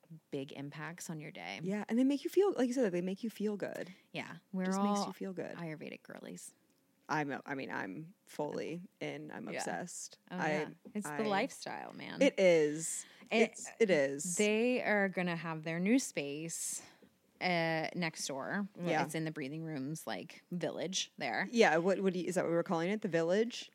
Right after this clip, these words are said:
Speaker 1: I don't
Speaker 2: Like a little
Speaker 1: know.
Speaker 2: annex, kind of? It's
Speaker 1: Actually, that is our classroom. Our new classroom is the annex.
Speaker 2: Oh, okay.
Speaker 1: Yes.
Speaker 2: Wow, look at that. Cool.
Speaker 1: I mean, yeah, it's really great.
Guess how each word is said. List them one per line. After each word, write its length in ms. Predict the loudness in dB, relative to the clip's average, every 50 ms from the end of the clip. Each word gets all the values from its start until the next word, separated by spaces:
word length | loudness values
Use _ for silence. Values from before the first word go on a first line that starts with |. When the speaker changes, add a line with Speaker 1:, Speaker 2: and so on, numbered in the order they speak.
| -14 -8
Speaker 1:
I 200 | -4 -2 -2 2
don't 100 | 4 4
Speaker 2:
Like 140 | 6 6 6
a 40 | 6
little 220 | 8 8 8 8
Speaker 1:
know. 60 | 8
Speaker 2:
annex, 480 | 6 6 6 6 6 4 2 -2 -6 -2
kind 260 | 0 2 2 4 4
of? 160 | 4 6 6
It's 40 | 6 6
Speaker 1:
Actually, 400 | 6 6 4 4 6 6 4 4
that 180 | 4 2 2
is 140 | 2 2 2
our 140 | 2 0 0
classroom. 680 | 0 -2 -2 -2 -2 -2 -2 0 2 4 6 6 6 6
Our 100 | 6 4
new 120 | 4 2
classroom 540 | 0 -4 -6 -6 -8 -8 -8 -6 -4 -4 -2
is 140 | -4 -2 -4
the 120 | -4 -4
annex. 300 | -2 -2 -2 -2 0 2
Speaker 2:
Oh, 380 | 4 6 8 10 10 8 8 6
okay. 380 | 4 6 8 8 10 8 8 6
Speaker 1:
Yes. 340 | 2 0 -2 -2 -4 -4 -4
Speaker 2:
Wow, 160 | -6 -4 -4 -6
look 120 | -6 -8
at 80 | -8 -8
that. 240 | -6 -6 -6 -6 -8 _ _ _ -16
Cool. 200 | -10 -8 -6 -4
Speaker 1:
I 40 | -4
mean, 280 | -4 -6 -8 -8 -8
yeah, 120 | -8 -10 -10 -12
it's 200 | -16 -18 -16 -12 -10
really 180 | -8 -8 -8 -8
great. 260 | -8 -10 -12 -14 -14